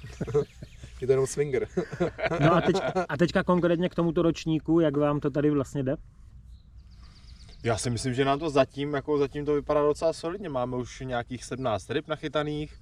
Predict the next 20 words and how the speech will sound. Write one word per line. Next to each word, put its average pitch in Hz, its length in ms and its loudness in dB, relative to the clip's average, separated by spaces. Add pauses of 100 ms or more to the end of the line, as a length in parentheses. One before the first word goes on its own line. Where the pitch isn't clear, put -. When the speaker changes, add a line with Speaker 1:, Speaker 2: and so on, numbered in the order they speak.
(380)
Speaker 3:
celkově 127 440 0
docela 120 540 4
solidní 123 460 -4
váhový 117 380 4
průměr. 131 680 -4 (640)
Ryby 131 220 4
nám 135 140 4
chodí 131 260 2
docela 131 280 4
stabilně. 139 760 0 (340)
Teda 123 200 6
je 104 80 2
pravda, 120 300 0
že 120 80 -4
tuhle 123 280 2
noc 117 180 -2
jsme 135 100 -6
měli 123 180 -2
takovou 117 240 -4
trošičku 113 720 -4